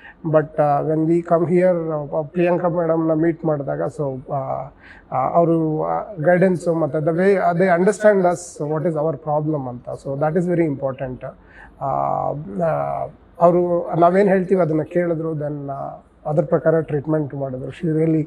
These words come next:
ಆ, thanks madam, ಆ, for your, ಆ, support, yeah.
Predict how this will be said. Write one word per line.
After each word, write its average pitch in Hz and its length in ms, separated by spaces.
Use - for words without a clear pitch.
ಆ, 139 80
thanks 156 440
madam, 139 280
ಆ, 151 140
for 147 240
your, 147 160
ಆ, - 120
support, 143 400
yeah. - 200